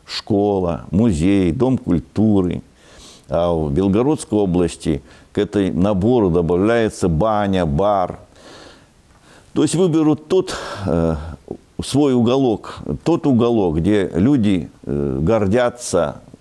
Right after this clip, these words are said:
тем, на какой они земле живёт. Вот почему сегодня важно сохранить каждое село и как культурную единицу. Именно о таких хранителях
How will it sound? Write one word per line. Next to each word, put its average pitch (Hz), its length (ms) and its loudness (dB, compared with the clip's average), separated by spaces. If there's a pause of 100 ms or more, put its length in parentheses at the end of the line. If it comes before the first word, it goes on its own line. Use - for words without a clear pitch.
(220)
тем, 127 280 -2 (120)
на 95 140 -2
какой 104 380 0
они 104 160 2
земле 78 460 0 (280)
живёт. 76 420 -2
Вот 156 200 -2
почему 139 460 0
сегодня 123 420 0
важно 117 360 0
сохранить 110 540 -2
каждое 101 420 0
село 110 460 0 (380)
и 101 80 -2
как - 240 -2
культурную 98 760 2
единицу. 76 640 -2
Именно 123 480 2
о 113 40 -4
таких 110 400 -2
хранителях 95 880 0